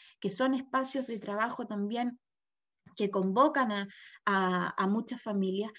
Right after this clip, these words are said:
En ese sentido, nosotros poder decir, eh, tenemos que ir impulsando un trabajo colaborativo al interior de todos los sectores creativos. Desde ese lugar, la plataforma la concebimos como un espacio que se pone a disposición,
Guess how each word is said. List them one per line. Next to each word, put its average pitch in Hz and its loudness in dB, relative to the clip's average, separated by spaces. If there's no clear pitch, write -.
En 226 2
ese 262 2
sentido, 262 2
nosotros 254 -2
poder 233 -4
decir, 233 -8
eh, 208 2
tenemos 254 4
que 262 -4
ir 247 2
impulsando 262 0
un 269 0
trabajo 240 -4
colaborativo 208 -2
al 226 -4
interior 214 -2
de 240 -4
todos 320 2
los 311 2
sectores 262 -4
creativos. 202 -10
Desde 247 4
ese 320 4
lugar, 302 4
la 302 2
plataforma 269 0
la 254 0
concebimos 247 -2
como 233 -6
un 233 -4
espacio 254 -4
que 247 -8
se 208 -6
pone 240 0
a 247 4
disposición, 220 -4